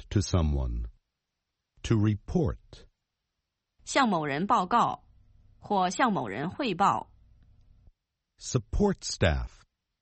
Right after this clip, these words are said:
Speaker 2: 辅助人员。
Speaker 1: Marketing.
Speaker 2: 市场行销。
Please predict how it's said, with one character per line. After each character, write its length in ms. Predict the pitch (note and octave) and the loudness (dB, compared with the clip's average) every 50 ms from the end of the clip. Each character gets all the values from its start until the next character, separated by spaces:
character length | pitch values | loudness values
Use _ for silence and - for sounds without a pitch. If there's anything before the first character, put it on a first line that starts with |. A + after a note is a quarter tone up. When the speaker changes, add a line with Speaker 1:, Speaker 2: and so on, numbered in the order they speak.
| _ _ _ _ _ _ _ | _ _ _ _ _ _ _
Speaker 2:
辅 320 | _ - - G3 F3 D#3 E3 | _ -6 -2 -2 0 0 -2
助 180 | - D#4+ D4+ | -2 0 0
人 240 | A3 E3 C#3 D3+ F#3 | 0 0 0 -2 -2
员。 380 | F#3 D3 C3 C3+ D3+ D#3+ - - _ _ _ _ - - - - - - - - - - - _ _ _ _ _ _ _ _ - | -2 -2 -2 -2 -4 -4 -6 -8 _ _ _ _ -20 -20 -20 -20 -20 -20 -20 -20 -20 -20 -20 _ _ _ _ _ _ _ _ 2
Speaker 1:
Marketing. 760 | G2 G#2 A2 D3+ E3 - D3+ - F2+ D2+ B1 A#1 A#1 A#1 A1+ - - _ _ _ _ _ _ _ _ _ _ _ _ _ _ - - | 4 6 6 4 4 2 2 2 2 0 0 -2 -4 -6 -8 -10 -14 _ _ _ _ _ _ _ _ _ _ _ _ _ _ -20 -18
Speaker 2:
市 320 | - - - E4 D#4+ A#3+ F#3+ | -10 -8 -4 -2 -2 -2 -2
场 260 | - - A2 A#2 - | -4 -6 -6 -6 -6
行 240 | - - E3+ F3 G3 | -4 -4 -4 -4 -2
销。 400 | - G#3+ F#3 F#3 F#3 - - | 2 2 2 2 2 0 -4